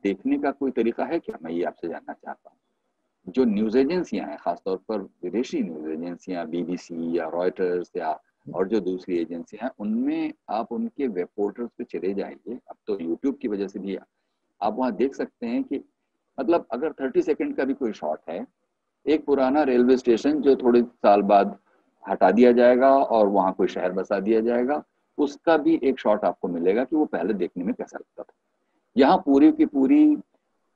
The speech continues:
बसावट change हो जाती है, पूरी demography change हो जाती है और आपके पास देखने के लिए, आ, वो दृश्य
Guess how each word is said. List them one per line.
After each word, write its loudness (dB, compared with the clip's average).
बसावट 4
change 2
हो 6
जाती 4
है, 2
पूरी 0
demography 0
change 0
हो 2
जाती 2
है 2
और 6
आपके 0
पास 2
देखने 4
के 0
लिए, 4
आ, 2
वो 6
दृश्य 0